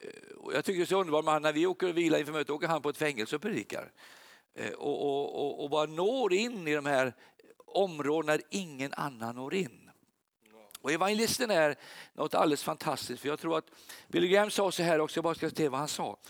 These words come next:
Eh, man måste ha glasögon för det, det har hänt någonting i livet, jag vet inte vad som har hänt här.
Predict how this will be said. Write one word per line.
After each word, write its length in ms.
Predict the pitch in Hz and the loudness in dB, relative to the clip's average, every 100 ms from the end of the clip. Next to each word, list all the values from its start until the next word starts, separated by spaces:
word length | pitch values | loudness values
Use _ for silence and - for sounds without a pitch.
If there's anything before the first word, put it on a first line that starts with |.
| - - - | -18 -20 -18
Eh, 240 | - 120 123 | -8 -6 -6
man 120 | 117 | -10
måste 180 | 120 131 | -8 -6
ha 60 | |
glasögon 520 | 127 151 120 131 127 113 | -2 -2 -2 -4 -6 -8
för 120 | 123 | -8
det, 400 | 120 120 - - | -6 -8 -12 -12
det 60 | |
har 80 | 113 | -8
hänt 220 | 117 110 | -8 -8
någonting 280 | 117 98 113 | -12 -12 -10
i 60 | 117 | -8
livet, 340 | 120 110 - | -8 -10 -14
jag 60 | - | -16
vet 140 | - | -16
inte 140 | - - | -18 -20
vad 160 | - | -20
som 140 | - - | -20 -20
har 80 | |
hänt 200 | - _ | -20 _
här. 100 | - | -20